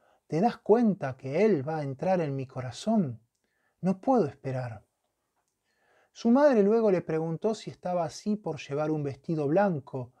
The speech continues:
y una bonita corona de flores. Pero Anne Gabriel respondió,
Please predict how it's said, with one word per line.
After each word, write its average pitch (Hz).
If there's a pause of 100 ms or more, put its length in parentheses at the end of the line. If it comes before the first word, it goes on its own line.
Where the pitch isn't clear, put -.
(300)
y 156
una 185
bonita 165
corona 156
de 131
flores. 120 (640)
Pero 160
Anne 226
Gabriel 160
respondió, 135